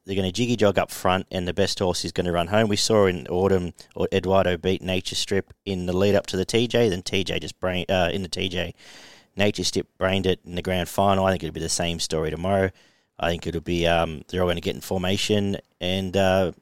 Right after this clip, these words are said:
anyone behind them's gonna be too scared to try anything to poke the bear to get in trouble in this sort of race. So, uh, easy bet for me to have Nature Strip. It's, I like the four fifty more. I think, uh, as you said, it's been back now. Uh, the wetsuits,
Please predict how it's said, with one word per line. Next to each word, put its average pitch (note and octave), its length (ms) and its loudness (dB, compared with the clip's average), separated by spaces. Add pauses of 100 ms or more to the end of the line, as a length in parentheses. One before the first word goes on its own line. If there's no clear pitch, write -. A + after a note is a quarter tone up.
(280)
anyone F#2+ 380 -2
behind G2+ 280 0
them's F2 100 -6
gonna F2+ 120 -4
be F#2 60 -4
too - 160 -6
scared F2+ 240 -2
to E2 60 -6
try F2 240 -2
anything E2+ 260 -4
to E2 240 -2 (760)
poke G2+ 200 2
the F#2 100 -6
bear G2+ 220 4
to E2+ 80 -6
get - 160 -4
in E2+ 60 -10
trouble G2 340 0
in E2 80 -4
this D#2+ 100 -6
sort E2 160 -4
of E2 80 -2
race. A#2+ 200 2
So, F#2+ 340 4 (480)
uh, G2 380 4 (240)
easy A2+ 260 4
bet A2+ 160 4
for - 100 -14
me G#2 60 0
to G2 80 4
have G#2+ 160 2
Nature G#2+ 280 0
Strip. - 300 0
It's, - 460 -2 (120)
I F#2 100 0
like G#2 280 2
the - 80 -8
four G2 240 -2
fifty F2+ 560 -6
more. F#2+ 460 -2
I - 80 -10
think, E2+ 220 -8
uh, F2 180 -2
as F#2 220 0
you D#2+ 80 -4
said, G2 200 0
it's - 120 -8
been F#2 200 0
back F#2 260 -2
now. F#2+ 280 -2 (440)
Uh, G#2 420 4
the G2+ 120 0
wetsuits, B2+ 680 2